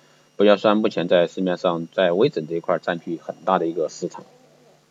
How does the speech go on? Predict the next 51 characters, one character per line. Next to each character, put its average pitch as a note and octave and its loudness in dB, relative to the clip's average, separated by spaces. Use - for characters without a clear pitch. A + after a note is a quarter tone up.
玻 F3+ 6
尿 F3 10
酸 E3 8
呢， D#3 8
又 D3+ 6
名 G#2 4
透 B2 2
明 G2+ 2
质 G2 -2
酸、 G#2+ 4
那 F2 -2
糖 G#2 -2
圈 A#2+ 0
酸， C3 6
那 G2+ 2
原 B2 8
本 A#2 8
呢 A2 8
就 A#2+ 4
存 G2 -2
在 G#2 6
于 F2 4
人 F2 0
体 E2+ -8
之 - -12
中， C3 0
是 G2 0
人 F2 0
体 G2 0
真 C3+ -4
皮 A#2 0
组 E2+ -10
织 F#2+ -8
的 E2+ 0
成 - -16
分 A#2+ -2
之 A#2 -2
一， B2+ -4
被 G2 0
誉 G2+ 0
为 E2+ 0
自 A#2+ -2
然 G#2 2
界 G2+ -2
锁 G2 -6
水 F#2+ 0
保 - -4
湿 - -10
性 A#2 -4
能 D#2+ -8
最 A2 -2